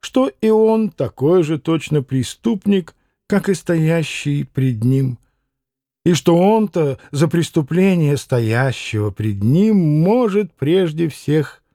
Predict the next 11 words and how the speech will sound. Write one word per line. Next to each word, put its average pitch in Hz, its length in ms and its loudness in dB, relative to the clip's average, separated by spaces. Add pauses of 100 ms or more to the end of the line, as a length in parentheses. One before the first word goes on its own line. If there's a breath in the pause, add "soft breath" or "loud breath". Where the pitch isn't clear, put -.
(160)
и 160 120 4
виноват. 156 640 0 (1600)
Когда 135 300 2
же 127 100 -2
постигнет 139 720 -2
сие, 120 560 0 (920)
то 220 120 4
возможет 220 640 2
стать 143 580 -4
и 185 120 0
судьею. 202 1000 -2